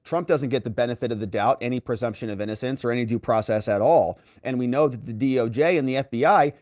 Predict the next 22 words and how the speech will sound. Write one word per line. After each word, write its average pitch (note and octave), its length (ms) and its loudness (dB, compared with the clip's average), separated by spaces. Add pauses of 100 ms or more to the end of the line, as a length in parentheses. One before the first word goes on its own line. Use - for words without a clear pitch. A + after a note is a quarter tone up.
has D3 180 0
been D3+ 120 -2
covering F#3 380 0
up B3 160 0
for C#3+ 140 0
Hunter A#2+ 440 -4 (140)
and C3+ 160 -2
the C3+ 60 0
Biden A#2+ 320 2
crime A#2 260 -4
family, A#2 360 -2
going D#3+ 260 0
so E3+ 160 0
far E3 260 6
as D3 100 0
to D3+ 120 -2
warn D#3 400 0
them G2 320 -4 (260)
about C3 520 2 (880)
warrants D#3 520 2
being D3 260 0
executed C#3 640 -4